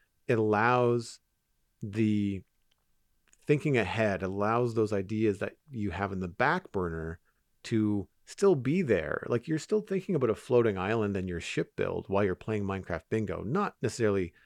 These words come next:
at the forefront of your mind, but if something happens in Minecraft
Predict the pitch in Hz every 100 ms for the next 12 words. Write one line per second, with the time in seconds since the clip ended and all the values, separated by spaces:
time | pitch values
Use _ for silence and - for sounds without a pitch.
0 | _ _ _ 110 - - 202 202 120 98
1 | 95 92 90 101 107 185 185 120 - -
2 | 175 220 - 160 120 110 95 87 80 87